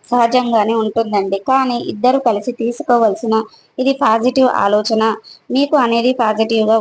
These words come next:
వస్తుంది. లేదా ఇక భరించలేము, ఈ బంధం మాకొద్దు అనుకునే వాళ్ళు, ఇక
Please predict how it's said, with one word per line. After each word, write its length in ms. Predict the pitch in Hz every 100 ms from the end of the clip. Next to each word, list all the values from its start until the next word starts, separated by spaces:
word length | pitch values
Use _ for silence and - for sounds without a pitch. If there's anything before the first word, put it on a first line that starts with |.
| 202
వస్తుంది. 400 | - 214 202 208
లేదా 200 | 233 247 233 220
ఇక 100 | 233 214 - _ _
భరించలేము, 720 | 220 233 254 269 277 226 220 233 -
ఈ 20 | 247 240
బంధం 260 | 233 240 240 214
మాకొద్దు 380 | 208 208 - 208
అనుకునే 380 | 196 196 220 208 202
వాళ్ళు, 300 | 208 240 233 240 _ _ -
ఇక 80 | 254